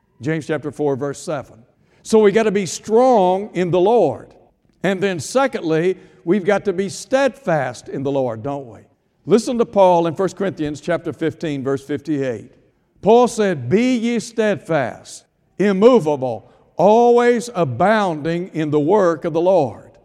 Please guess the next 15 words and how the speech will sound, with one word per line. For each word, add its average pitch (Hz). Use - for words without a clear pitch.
for 185
as 139
much 160
as 160
you 170
know 165
that 180
your 151
labor 185
is 147
not 165
vain 160
in 151
the 156
Lord." 160